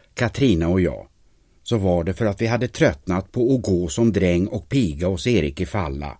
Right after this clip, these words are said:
och ville sätta fötterna under eget bord. Men visst inte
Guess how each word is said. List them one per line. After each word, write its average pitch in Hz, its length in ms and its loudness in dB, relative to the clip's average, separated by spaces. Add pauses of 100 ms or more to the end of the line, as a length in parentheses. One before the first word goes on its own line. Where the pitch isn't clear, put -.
(560)
och 104 160 -2
ville 123 200 4
sätta 117 380 0
fötterna 92 420 -2
under 104 220 2
eget 82 440 0
bord. 78 340 -8 (680)
Men 101 200 0
visst 85 300 -4
inte 104 540 2